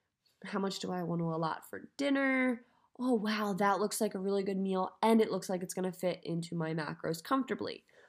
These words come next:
Great, that's what I'm gonna get." And now me,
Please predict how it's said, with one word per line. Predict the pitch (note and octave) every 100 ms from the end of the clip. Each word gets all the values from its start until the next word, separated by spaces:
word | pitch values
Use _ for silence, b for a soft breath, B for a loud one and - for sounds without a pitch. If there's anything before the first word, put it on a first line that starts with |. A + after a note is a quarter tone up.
| b b -
Great, | F3 F3+ C3 - _ _ -
that's | F3 D#3+ E3
what | F3
I'm | D3 D3
gonna | C#3
get." | - - - _ _ B B B
And | -
now | F#3 F3
me, | E3+ B3+ A#3 G3+ G#3